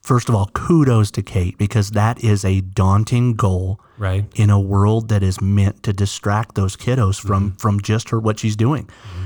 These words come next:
Speaker 1: I mean, everything is set up against her.
Speaker 2: Mm-hmm.
Speaker 1: So that's a huge, huge goal. And, and my hat's off to her. The fact that she has identified that, first of all, puts her ahead of a lot of, a lot of mothers, a lot of fathers, anybody, because she has identified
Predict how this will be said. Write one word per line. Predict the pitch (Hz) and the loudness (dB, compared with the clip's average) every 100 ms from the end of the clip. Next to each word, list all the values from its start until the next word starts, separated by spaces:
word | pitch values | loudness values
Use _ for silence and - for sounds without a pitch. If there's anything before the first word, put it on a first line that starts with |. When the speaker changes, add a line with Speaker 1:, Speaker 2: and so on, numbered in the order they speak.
| 95 | -8
Speaker 1:
I | - 113 | -2 -2
mean, | 113 - - | -2 -8 -16
everything | - 139 156 143 117 110 | -6 -2 0 0 0 2
is | 104 | 0
set | - 120 107 | 0 0 2
up | 110 104 - - _ _ _ - _ _ | 2 0 -2 -16 _ _ _ -20 _ _
against | 113 104 113 117 - | -6 -2 2 0 0
her. | 147 175 - | -4 -4 -6
Speaker 2:
Mm-hmm. | 98 90 | -10 -6
Speaker 1:
So | 95 | -2
that's | 110 110 | 0 0
a | 104 | -4
huge, | - - 110 104 - | -8 -2 0 0 0
huge | 104 - | -4 0
goal. | 101 101 | 0 0
And, | 101 | 0
and | 110 | 0
my | 135 | 0
hat's | 196 190 | 0 -2
off | 110 101 | -2 -2
to | - 175 | -2 -4
her. | - - - _ _ - | -4 -12 -20 _ _ -6
The | 113 | -6
fact | - 117 156 - | -4 -4 -4 -6
that | - | -6
she | 131 110 | -2 0
has | 110 | 0
identified | 101 101 101 101 123 123 147 135 | 0 -2 0 -2 -2 -4 -6 -4
that, | 135 - _ _ _ | -6 -6 _ _ _
first | - 120 - | -2 -2 0
of | 101 | -2
all, | |
puts | 98 113 | 0 -4
her | - 95 | -2 -2
ahead | 95 95 | -2 -2
of | |
a | 90 | -4
lot | 90 95 98 98 101 | -4 -2 2 2 2
of, | 98 - | -2 -4
a | 98 | -4
lot | 98 101 | 0 0
of | 104 101 - | 0 -4 -8
mothers, | 107 104 104 107 104 | -2 0 2 2 0
a | |
lot | 92 95 | -2 -6
of | |
fathers, | - 101 101 101 - - - - | -4 -2 -2 -4 -6 -20 -20 -2
anybody, | 127 131 107 | 0 2 2
because | 101 101 107 | 0 -2 -4
she | - 110 | -2 -2
has | 110 104 | 0 0
identified | 104 107 107 110 113 95 92 92 | -2 0 0 2 0 -2 -2 -4